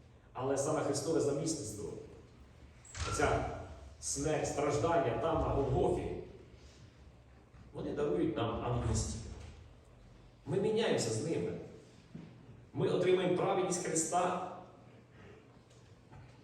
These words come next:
а наше покарання Він бере на себе. Перше Петра три вісімнадцять. Перше Петра три вісімнадцять. «Бо й Христос один раз постраждав, був за наші гріхи,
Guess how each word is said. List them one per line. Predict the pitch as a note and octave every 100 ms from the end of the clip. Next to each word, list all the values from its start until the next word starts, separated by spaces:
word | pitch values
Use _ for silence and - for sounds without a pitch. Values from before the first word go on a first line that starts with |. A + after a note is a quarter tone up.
| -
а | B2
наше | D#3 E3 D#3
покарання | - C#3+ C3 B2 C#3+ G#2+ G2
Він | G2+
бере | G#2
на | G#2 -
себе. | - - - - - - - - - - - - - -
Перше | F3+ F3+
Петра | F3+ E3+ F3 E3+
три | E3
вісімнадцять. | D#3+ D#3+ D#3+ E3 F3 D#3+ - - - - - - - - -
Перше | E3+ E3+ D#3+
Петра | D3 D3 D#3
три | C#3+
вісімнадцять. | C#3 C#3 C#3 B2 - - - - - - - - - - - - -
«Бо | B2+ A3+
й |
Христос | A3 A3 A3+ G#3+
один | G#3+ G3+
раз | G3+ G#3
постраждав, | G3 G3+ F#3 - A#2+ A2+ G#2+ -
був | C3 E3
за | E3
наші | E3 -
гріхи, | D3+ D3+ -